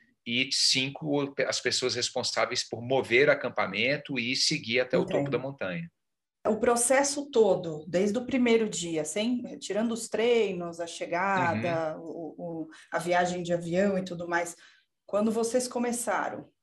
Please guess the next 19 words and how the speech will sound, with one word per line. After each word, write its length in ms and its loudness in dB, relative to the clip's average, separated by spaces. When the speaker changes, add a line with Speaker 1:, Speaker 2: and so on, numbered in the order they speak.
Speaker 2:
até 400 -2
o, 160 0
quando 160 -2
vocês 200 -4
chegaram, 560 2
quanto 280 2
tempo 220 -4
foi? 340 -4
Speaker 1:
Esses 380 2
dados 340 4
aí 80 2
estão 160 -4
na 100 0
ponta 260 -6
da 140 2
língua. 300 -2
A 60 0
gente 220 -4
ficou, 500 0